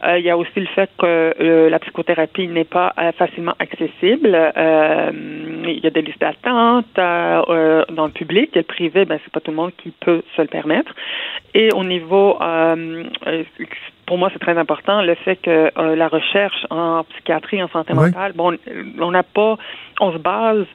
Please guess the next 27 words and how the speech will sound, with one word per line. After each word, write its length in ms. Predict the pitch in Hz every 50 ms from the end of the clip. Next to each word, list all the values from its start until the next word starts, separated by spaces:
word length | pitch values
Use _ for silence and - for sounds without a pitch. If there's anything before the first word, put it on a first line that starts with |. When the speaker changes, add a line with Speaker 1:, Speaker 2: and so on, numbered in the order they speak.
| - - - - _ - - -
Speaker 1:
sur 280 | 208 208 202 190 185
ce 100 | - -
que 80 | - 180
la 100 | 165 165
personne 400 | - 165 - - 208 190 190 180
nous 140 | 175 170 160 151 151 165
dit 140 | 190 220 208 160
uniquement 640 | 175 175 170 160 160 - - 180 175 175 185 180 - -
et 380 | - 165 160 160 160 160 160 160
ce 60 | - -
qu'on 140 | - 165
observe 360 | 160 - - - 233 302 330 277 208 - - -
quand 120 | 202 190
elle 100 | 175 165
vient 140 | 156 185 185
dans 80 | 170
notre 160 | 170 170 160 147
bureau, 280 | 160 160 180 285 427 - _ - - - - - - - - - -
euh, 360 | 175 175 175 170 165 165 165 160 - -
pour 260 | - 175 160 165 170
poser 260 | - - 175 160 -
un 80 | 180 175
diagnostic 560 | 170 175 160 165 165 156 - - - 370 - - - - - - - - - - - _ -
et 240 | - 175 175 175 175 -
un 100 | 175 165
traitement, 420 | - - 175 156 - 175 180 170
évidemment, 560 | - 170 156 143 151 156 151 147 151 160 233